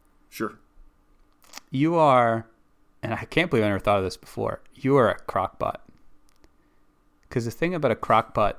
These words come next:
Speaker 2: is, once you put it in and you get going with it, and you're like, "Well, what's the hype about this thing? Like, what, is it really gonna work?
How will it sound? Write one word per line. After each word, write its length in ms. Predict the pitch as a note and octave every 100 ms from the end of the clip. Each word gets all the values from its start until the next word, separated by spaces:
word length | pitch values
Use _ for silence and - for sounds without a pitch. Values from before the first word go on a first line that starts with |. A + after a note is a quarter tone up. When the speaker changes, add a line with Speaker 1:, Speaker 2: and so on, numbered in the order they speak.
| -
Speaker 2:
is, 420 | A2 G2+ - - _ _ -
once 200 | C3+ D3
you 60 | D3
put 200 | D3 C3
it 100 | A#2
in 400 | A#2+ A2 G#2 G#2+ _ _ _ _ _ _ _ _ -
and 100 | A#2+
you 60 |
get 220 | A2 A#2 -
going 240 | A2+ A#2
with 140 | B2+
it, 40 | C#3
and 100 | A#2+
you're 80 | A2
like, 280 | G#2+ - -
"Well, 120 | B2+
what's 220 | D#3 -
the 100 | B2+
hype 280 | - C#3+ C#3+
about 320 | A2+ G#2 -
this 180 | A2 -
thing? 240 | - F#2+
Like, 240 | G2+ - -
what, 180 | A#2+ A#2
is 140 | B2
it 60 | A2
really 260 | A2 C3
gonna 140 | B2 A#2+
work? 560 | A#2 B2+ B2 - -